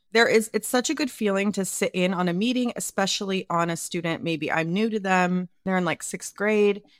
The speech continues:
And having the family say, like, "If you had seen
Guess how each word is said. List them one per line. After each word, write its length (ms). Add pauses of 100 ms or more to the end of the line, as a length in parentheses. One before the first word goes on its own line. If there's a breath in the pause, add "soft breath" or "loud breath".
(440 soft breath)
And 520
having 500
the 80
family 380
say, 260
like, 240
"If 160
you 180
had 240
seen 800